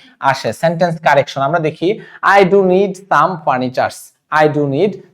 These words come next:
some furniture। আমরা এক কথায় মনে রাখি যে আমাদের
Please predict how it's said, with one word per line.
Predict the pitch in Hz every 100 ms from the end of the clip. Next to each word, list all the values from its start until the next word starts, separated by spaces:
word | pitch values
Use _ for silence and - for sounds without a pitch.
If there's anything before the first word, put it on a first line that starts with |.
| _
some | 160 156 160
furniture। | 139 131 135
আমরা | 147 165
এক | 214 214
কথায় | 220 202 180
মনে | 196 208
রাখি | 170 - 254 - - -
যে | 147
আমাদের | 170 196 202 170 202